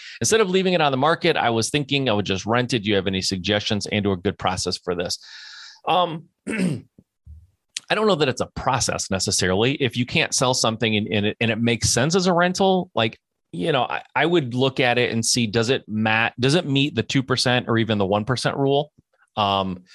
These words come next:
meaning, is the rent at least, at least minimally one percent of your all-in number, your purchase and renovation of that property? Like, what do you have into that property now? If the rent that you can get is at least one percent, and in some markets,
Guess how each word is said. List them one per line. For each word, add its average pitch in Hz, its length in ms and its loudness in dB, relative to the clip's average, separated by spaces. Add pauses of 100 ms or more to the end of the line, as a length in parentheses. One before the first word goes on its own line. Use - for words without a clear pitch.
(180)
meaning, 123 560 2 (600)
is 123 200 0
the 123 120 2
rent 127 480 0
at - 180 -2
least, 139 680 2 (120)
at 90 100 -4
least 131 520 2
minimally 113 680 0 (100)
one 113 360 0
percent - 800 -2 (400)
of 101 160 0
your 101 260 -2
all-in 107 520 2
number, 98 340 0
your 87 160 -2
purchase 110 520 -2
and 95 140 0
renovation 95 520 0
of 92 80 -2
that - 180 -4
property? - 400 -4
Like, - 160 -8
what 123 140 2
do 165 60 -2
you 165 80 2
have 139 160 2
into 123 160 2
that 101 160 0
property 98 340 0
now? 92 380 0 (460)
If 135 160 -2
the 120 100 2
rent 120 340 0
that - 140 -4
you 139 120 2
can 120 280 -2
get 104 340 0
is 104 140 0
at 87 120 -2
least 175 560 0
one 127 280 0
percent, 107 600 0
and 120 100 2
in 123 80 0
some 180 260 0
markets, 117 680 0